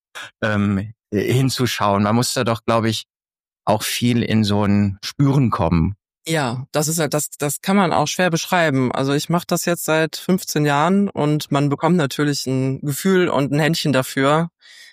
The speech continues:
Speaker 2: Was man aber grundsätzlich sagen kann, ist, dass es immer gut ist, Dinge zu priorisieren. Also wenn man jetzt gerade mehrere Sachen im Kopf hat, die einen
Speaker 1: Mhm.
Speaker 2: umtreiben,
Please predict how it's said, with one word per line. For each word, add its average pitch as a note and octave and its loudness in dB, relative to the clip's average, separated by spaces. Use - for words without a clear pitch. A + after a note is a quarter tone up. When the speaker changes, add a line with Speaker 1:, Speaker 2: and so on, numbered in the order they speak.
Speaker 2:
Was - 0
man E3 4
aber C#3 2
grundsätzlich C#3 0
sagen E3 4
kann, D#3+ 0
ist, - -4
dass D3 0
es C#3+ -4
immer D3 2
gut E3 -2
ist, D3+ -2
Dinge D#3 2
zu C#3+ -6
priorisieren. C#3 2
Also B2+ -6
wenn C#3 0
man C#3 2
jetzt - -2
gerade C#3 0
mehrere E3+ -2
Sachen E3+ 2
im D#3 0
Kopf - -4
hat, F3 0
die D#3 -2
einen D#3+ 0
Speaker 1:
Mhm. F3 -2
Speaker 2:
umtreiben, D#3 0